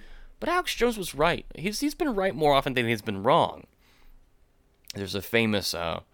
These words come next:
I don't know if it's famous, but there's a, uh, I guess, a, a pretty well-known, um, Twitter handle of Alex Jones was right. And you know what? He was right. He may have been right. He may have gotten the story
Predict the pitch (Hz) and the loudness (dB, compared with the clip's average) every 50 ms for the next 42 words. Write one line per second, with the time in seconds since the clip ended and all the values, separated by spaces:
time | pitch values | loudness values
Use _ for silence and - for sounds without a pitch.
0 | _ _ _ - - 104 95 85 78 - - - 82 87 95 85 82 - - 80 | _ _ _ -8 -6 -6 -6 -6 -6 -8 -8 -6 -4 -4 -4 -4 -8 -10 -10 -8
1 | - 90 90 85 90 85 90 - _ - - - - - - - _ _ - 95 | -6 -6 -4 -4 -4 -6 -6 -8 _ -20 -20 -20 -20 -20 -20 -20 _ _ -4 -2
2 | 92 - - - - - 92 90 95 90 - - - _ - - - - - - | -2 -2 -4 -6 -10 -8 -4 -2 -2 -2 -2 -4 -8 _ -14 -14 -12 -12 -12 -10
3 | - - - - 120 110 104 90 98 98 98 95 92 90 90 90 90 90 85 76 | -10 -10 -8 -6 -4 -4 -2 0 2 2 2 2 0 -2 -2 -2 -2 -2 -4 -4
4 | 82 85 87 82 80 - - - - - - - 135 143 160 139 - - 98 95 | -6 -6 -6 -10 -12 -14 -16 -18 -16 -8 0 2 4 6 6 4 4 2 0 2
5 | 98 95 90 85 - - 92 95 92 92 - - - 101 87 82 87 80 - - | 2 2 2 2 0 2 2 2 2 0 -2 -4 -4 -4 -4 -4 -6 -8 -2 0
6 | 175 175 131 - - - 92 90 90 - - - - - - _ - 143 180 233 | 2 2 2 0 0 -6 -6 -6 -6 -10 -18 -20 -20 -20 -20 _ -8 -4 -2 -2
7 | 262 - - - 220 262 262 285 311 269 208 202 226 262 269 208 - - - 160 | -2 -4 -6 -6 -4 0 2 2 2 2 2 0 2 2 2 2 0 -2 -2 0
8 | 170 190 214 226 202 147 156 156 147 135 143 147 139 - - 151 160 165 185 208 | 2 4 4 4 4 4 4 2 6 8 8 8 8 6 2 -4 -2 0 2 2
9 | 202 170 170 143 - - 147 143 101 95 - - - 143 143 147 147 139 123 120 | 2 4 4 4 6 6 6 6 6 4 -2 -2 2 2 4 4 6 4 4 2